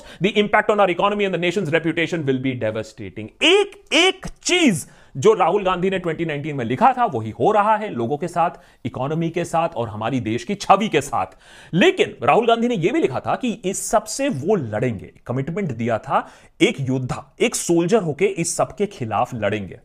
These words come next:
लेकिन बस चिट्ठी लिखने के बाद वो लड़ना कहीं नहीं दिखा। उसके बाद क्या स्ट्रैटेजी की है, क्या युद्ध launch किया है,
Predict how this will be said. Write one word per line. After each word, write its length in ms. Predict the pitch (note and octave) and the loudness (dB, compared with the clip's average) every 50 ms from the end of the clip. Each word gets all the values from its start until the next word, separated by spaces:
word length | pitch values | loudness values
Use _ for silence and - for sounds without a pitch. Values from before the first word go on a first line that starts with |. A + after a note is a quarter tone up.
| _ _ _ _ _ _ _ _ _ _ _ _ _ _ _ _ _ _ _ _ _ - | _ _ _ _ _ _ _ _ _ _ _ _ _ _ _ _ _ _ _ _ _ -2
लेकिन 220 | G3 B3+ C#4 E4+ D#4+ | 0 2 2 2 2
बस 280 | D#4 D#4 D#4 - - - | 2 0 0 -2 -4 -2
चिट्ठी 280 | G3 F#3+ F#3+ - D4+ D4 | -2 -2 -2 -2 -2 -2
लिखने 280 | C#4 C4+ C4+ C4 C#4 | -2 -2 0 0 2
के 100 | C4+ C4+ | 2 2
बाद 220 | C4+ C#4 C#4 C#4 B3+ B3 | 4 4 2 2 0 -2
वो 160 | A#3+ B3+ C4 B3+ | -2 -2 -2 0
लड़ना 480 | A3 E3+ D#3 C#3 C#3+ G#3 C4+ D#4 D4 | 0 2 2 4 2 2 0 0 -2
कहीं 280 | - F3+ D3+ C3 B2 G#2+ | -2 -2 -4 -4 -6 -6
नहीं 160 | G2 F#2 F#2 | -6 -8 -8
दिखा। 240 | F#2+ G2 - - F#2+ | -10 -10 -10 -8 -10
उसके 280 | F#2 F2 - - G#2 | -10 -10 -10 -10 -8
बाद 280 | F#2+ F2+ F#2 F2 E2 - - _ _ - - _ _ - | -8 -6 -6 -8 -8 -12 -18 _ _ -20 -20 _ _ -2
क्या 180 | A#2+ A2 E3 | 0 2 2
स्ट्रैटेजी 540 | F3+ - - F#3+ E3 D#3+ E3+ D#3+ C#3 D3 D#3+ | 2 0 0 0 0 0 0 -2 -4 -4 -8
की 240 | - - D#3 D3+ D3 | -8 -8 -10 -8 -8
है, 420 | C3 B2 A#2+ B2+ B2 B2 A#2+ B2 - _ - _ _ | -8 -6 -6 -6 -6 -8 -10 -14 -20 _ -20 _ _
क्या 180 | C#3+ C#3+ E3+ F#3+ | 2 4 4 2
युद्ध 360 | F3+ D3 C3+ F#3 D#3+ C#3 F3+ | 2 0 0 -2 0 0 0
launch 320 | F3 D#3 D3 D3+ D3 - | 2 2 0 -2 -4 -6
किया 280 | - - D3 C3+ C3+ C3 | -6 -4 -2 0 0 0
है, 420 | C3 A#2 A2+ A2 A2+ A2+ A2 - | 0 -2 -4 -4 -4 -6 -6 -8